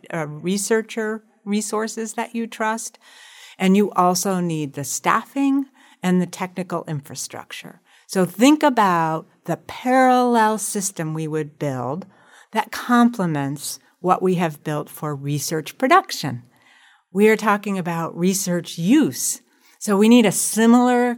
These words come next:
kind of investment so that we get the full value, realize the full potential of the investments we made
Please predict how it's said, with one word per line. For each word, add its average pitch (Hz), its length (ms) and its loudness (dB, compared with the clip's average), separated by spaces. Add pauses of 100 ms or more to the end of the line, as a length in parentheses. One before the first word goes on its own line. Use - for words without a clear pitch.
kind 247 400 4
of 180 140 2
investment 160 960 -2 (420)
so 196 200 -4
that 180 200 0
we 185 120 2
get 170 240 -6
the 165 80 -4
full 311 640 2
value, 175 640 2 (100)
realize 165 460 0
the - 140 -12
full 240 340 0
potential 233 800 -4
of 165 160 -8
the 175 80 -4
investments 160 720 -2
we 156 140 -8
made 135 400 -8